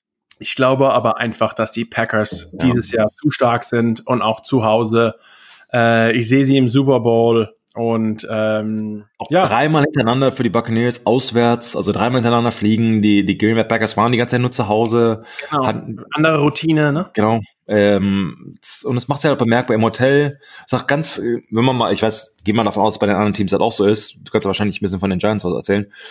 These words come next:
Speaker 2: Ähm, für mich war, ich hab's nie verstanden, dass der, beim Auswärtsspiel gingst du, äh, du fliegst halt hin, sag mal, du fliegst um ein Uhr los, fliegst dahin, kommst dann, keine Ahnung, um sechs Uhr da an,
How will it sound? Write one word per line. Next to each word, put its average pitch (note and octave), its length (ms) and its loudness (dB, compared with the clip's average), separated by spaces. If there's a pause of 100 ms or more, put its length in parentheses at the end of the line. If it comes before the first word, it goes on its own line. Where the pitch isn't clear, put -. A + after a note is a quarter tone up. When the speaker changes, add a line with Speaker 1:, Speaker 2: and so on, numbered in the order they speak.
(220)
Speaker 2:
Ähm, G#2+ 480 2
für G#2+ 140 0
mich A#2 260 -2
war, A#2+ 460 2 (760)
ich A#2 140 -8
hab's - 160 -4
nie A2 80 0
verstanden, A#2 480 -2 (320)
dass - 480 -2
der, G2+ 400 2
beim G2+ 160 -2
Auswärtsspiel A2 1400 -2 (720)
gingst C3 380 -2
du, C3 540 2
äh, - 40 -6
du G2+ 600 2
fliegst C#3 220 -2
halt G#2+ 120 2
hin, D#3 340 2
sag A#2 120 0
mal, G#2+ 80 0
du G#2 60 0
fliegst A2+ 320 -2
um G2 240 -2
ein A#2 180 0
Uhr G#2 340 4
los, D#3 720 0
fliegst C3 340 -2
dahin, C#3 520 2
kommst A#2+ 240 -4
dann, G#2+ 280 0
keine G#2 200 0
Ahnung, A2 100 4
um G2+ 80 2
sechs A2+ 200 -2
Uhr G#2 60 0
da F#2 120 2
an, C#3+ 360 0